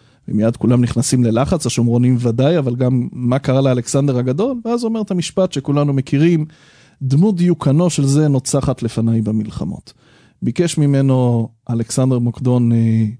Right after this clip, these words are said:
"מה הבקשה שלך?" והוא ביקש שמה שתכננת לעשות בירושלים, את זה פשוט, את אותן תוכניות, לא לשנות כלום, העתק הדבק, להעביר את זה לשומרון.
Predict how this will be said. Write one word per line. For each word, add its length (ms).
"מה 180
הבקשה 440
שלך?" 340
והוא 120
ביקש 280
שמה 220
שתכננת 540
לעשות 380
בירושלים, 680
את 80
זה 160
פשוט, 340
את 100
אותן 240
תוכניות, 420
לא 120
לשנות 380
כלום, 280
העתק 440
הדבק, 340
להעביר 340
את 60
זה 80
לשומרון. 480